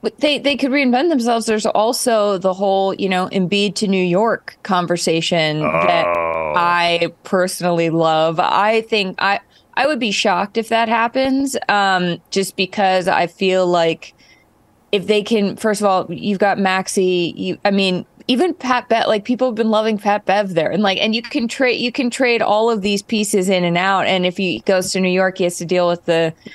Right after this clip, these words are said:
Speaker 1: wonderful organization of James Dolan. Um, so I just, I see it more likely that Philly builds around him and maybe it finally works, but who's to <laughs> say?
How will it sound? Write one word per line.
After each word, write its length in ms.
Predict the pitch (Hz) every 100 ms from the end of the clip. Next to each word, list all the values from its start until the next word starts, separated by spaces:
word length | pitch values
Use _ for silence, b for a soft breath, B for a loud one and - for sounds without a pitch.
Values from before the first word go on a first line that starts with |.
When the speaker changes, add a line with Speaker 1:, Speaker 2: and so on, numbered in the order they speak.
| B _ _
Speaker 1:
wonderful 680 | - 170 202 262 262 - 202
organization 1000 | 180 170 175 165 170 180 185 - 175 160
of 140 | 160
James 280 | 170 170 170
Dolan. 460 | 170 208 180 175 196
Um, 400 | 196 190 180 180
so 340 | - 269 220 196
I 160 | 208 247
just, 180 | 240 247
I 180 | 220 220
see 240 | 233 226
it 80 | 202
more 160 | 196 185
likely 340 | 175 175 175
that 180 | 165 -
Philly 240 | 180 170 165
builds 260 | 170 160
around 260 | 165 170 165
him 60 |
and 160 | 156 160
maybe 380 | 160 160 156 151
it 120 | -
finally 360 | - 143 147 143
works, 420 | 143 85 - -
but 300 | 160 131 - _ _ -
who's 280 | 214 269 -
to 140 | 294
<laughs> 0 |
say? 600 | 269 320 277 233 - 220